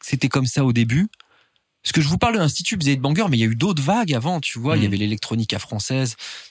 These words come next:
Speaker 1: euh, il y avait les Active Suspension, Clapping Music, Goom Disc, euh, Peter I'm Flying. Tous ces trucs, c'est la génération d'avant. On fricotait avec eux, mais on n'a jamais sorti de disque chez eux.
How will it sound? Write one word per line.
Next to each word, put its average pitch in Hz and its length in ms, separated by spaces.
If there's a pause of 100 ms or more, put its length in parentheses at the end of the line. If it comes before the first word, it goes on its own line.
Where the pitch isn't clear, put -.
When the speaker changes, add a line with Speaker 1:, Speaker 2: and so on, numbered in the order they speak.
(120)
Speaker 1:
euh, 101 80
il 101 80
y 95 60
avait 98 80
les 101 140
Active - 280
Suspension, - 680
Clapping 107 340
Music, 110 640
Goom 110 280
Disc, 110 560
euh, 85 280
Peter - 220
I'm 110 160
Flying. 117 380 (420)
Tous - 140
ces 151 160
trucs, 208 240
c'est - 140
la 113 120
génération 127 540
d'avant. 127 340 (320)
On 123 80
fricotait 196 560
avec 156 320
eux, 202 60
mais 151 160
on 123 80
n'a 107 120
jamais 165 460
sorti - 320
de 156 100
disque 156 280
chez 170 260
eux. 175 140